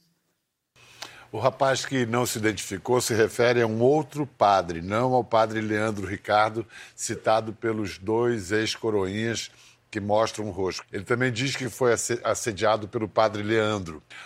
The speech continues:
O caso ocorreu nas cidades de Araras, Limeira e Americana, no interior de São Paulo. O processo corre na Justiça Comum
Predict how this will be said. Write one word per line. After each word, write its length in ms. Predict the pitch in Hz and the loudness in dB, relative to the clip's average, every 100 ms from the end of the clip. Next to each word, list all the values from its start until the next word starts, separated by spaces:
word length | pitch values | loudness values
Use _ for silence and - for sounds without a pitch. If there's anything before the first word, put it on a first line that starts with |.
| - - | -16 -12
O 80 | |
caso 360 | 98 139 143 135 | 0 2 2 0
ocorreu 400 | 123 127 110 135 | 0 0 2 2
nas 180 | 127 110 | 2 0
cidades 460 | 120 107 117 95 | 2 4 4 2
de 200 | 90 104 | -4 2
Araras, 680 | 95 90 104 117 127 127 - 117 | 4 6 6 6 4 0 -8 -6
Limeira 720 | 110 104 110 123 135 135 131 | -6 -4 0 2 2 0 -2
e 80 | 127 | -2
Americana, 680 | 120 123 107 - 127 113 92 | -2 -2 -4 0 2 2 -2
no 100 | 92 | -6
interior 300 | 104 101 110 | -2 -2 -2
de 60 | |
São 200 | - 110 | -2 -4
Paulo. 420 | 92 104 92 80 - - - - - | 2 4 4 2 -10 -20 -20 -20 -20
O 120 | - 92 | -16 -2
processo 520 | 120 110 127 127 110 | 0 2 2 0 -2
corre 300 | 110 120 113 | 2 2 4
na 120 | 107 | 0
Justiça 520 | 92 95 - 101 107 | -2 -6 -8 -6 -6
Comum 480 | - 107 98 117 160 | -4 -6 -4 -4 -4